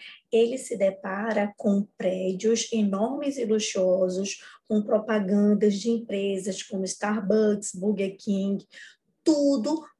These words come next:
para, é, mostrar esse poderio.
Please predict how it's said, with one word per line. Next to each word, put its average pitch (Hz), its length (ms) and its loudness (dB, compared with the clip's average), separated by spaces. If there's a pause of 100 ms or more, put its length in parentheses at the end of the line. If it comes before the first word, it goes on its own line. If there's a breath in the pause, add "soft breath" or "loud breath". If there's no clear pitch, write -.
(100)
para, 220 580 0 (340 loud breath)
é, 214 140 0
mostrar 226 920 -4
esse 233 380 -2
poderio. 214 760 0